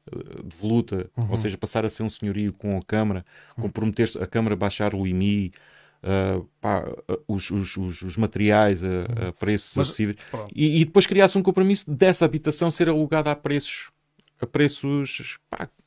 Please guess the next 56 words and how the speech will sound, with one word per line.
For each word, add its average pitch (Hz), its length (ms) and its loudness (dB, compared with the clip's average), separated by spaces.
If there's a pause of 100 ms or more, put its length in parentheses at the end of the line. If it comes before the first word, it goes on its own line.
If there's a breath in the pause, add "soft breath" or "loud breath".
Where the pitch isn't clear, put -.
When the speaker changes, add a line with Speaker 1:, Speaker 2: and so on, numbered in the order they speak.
Speaker 1:
que, - 140 -12
que - 100 -2
as - 80 2
pessoas 190 240 4
possam 202 240 4
pagar, 269 320 2
não 214 120 4
é? 226 100 2
Speaker 2:
Claro. - 60 -18
Speaker 1:
Preços 190 340 2 (180)
de 120 160 -6
merc-, 135 440 2
sem 175 160 2
ser 208 160 4
de 214 40 4
mercado. 185 360 6
Speaker 2:
É, 233 100 -2
Speaker 1:
Porque - 220 -16
Speaker 2:
mas 226 140 -2
a 240 80 -4
Speaker 1:
mercado 104 80 -6
Speaker 2:
questão 170 280 -4
aqui, 120 360 -10
e 113 40 -16
parece-me 156 420 -4
que 120 60 -16
é 147 40 -2
o 135 60 -4
maior 123 200 0
problema, 104 580 -10
é 135 140 -4
que - 360 -10
a 147 60 -10
gente 190 260 -8
não 190 140 0
pode 123 320 -6
obrigar, 107 520 -8 (600)
se - 140 -16
eu 131 40 -10
sou 185 160 -6
proprietário 135 540 -8
de 113 80 -12
um 127 180 -4
imóvel, 107 600 -10 (380)
ou, 107 280 -18 (180)
ou 110 300 -16
eu 117 60 -10
não 147 120 -8
posso 220 240 -2
ir 180 60 -2
obrigar 131 320 0
nenhum 190 180 0
proprietário 127 560 -8
de 107 80 -14
um 113 80 -10
imóvel 107 540 -14